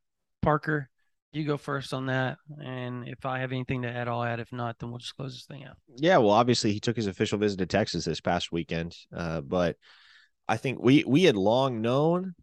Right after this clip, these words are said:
Speaker 2: that an official visit to Texas was probably going to take place, and that was probably gonna have more to do with the fact that his sister plays volleyball at Texas than the fact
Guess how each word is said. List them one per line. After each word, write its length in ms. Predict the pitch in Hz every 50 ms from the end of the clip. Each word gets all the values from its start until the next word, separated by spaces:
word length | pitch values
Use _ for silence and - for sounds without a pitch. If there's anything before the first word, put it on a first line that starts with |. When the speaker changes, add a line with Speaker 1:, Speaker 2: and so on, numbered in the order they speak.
| _ -
Speaker 2:
that 260 | 113 120 117 110 - - _ _ _ _
an 100 | - 113
official 320 | 113 107 - 127 123 139 135
visit 360 | 110 123 123 120 117 - -
to 100 | 98 120
Texas 420 | 101 - 110 107 - - 123 - -
was 200 | 107 101 98 -
probably 480 | - - 113 107 117 123 117 117 113
going 240 | 107 98 104 113 113
to 120 | - 98 85
take 260 | - - 101 - _
place, 360 | - - 92 107 117 113 -
and 60 | 110
that 80 | 98 104
was 100 | 98 -
probably 260 | - 113 101 104 107
gonna 140 | 98 98 92
have 160 | 92 101 98
more 200 | 92 92 98 101
to 100 | 101 95
do 140 | 92 98 98
with 120 | 98 95
the 80 | - 92
fact 340 | - - 95 98 101 - -
that 120 | 92 67
his 240 | 87 98 98 90 -
sister 640 | - - 107 101 - - - 120 113 113 117 127 - _ _ _ _ _ _
plays 260 | - 104 101 95 87
volleyball 500 | 87 95 95 104 110 110 113 117 117 117
at 80 | -
Texas 580 | - 131 123 113 - - 127 123 123 - - - _ _ - - - _ _ _ _ _ _ _ _ _ _ _ _ _ _ _
than 400 | 107 92 101 110 107 104 101 98
the 80 | 98 90
fact 560 | - - 104 98 104 101 - - - -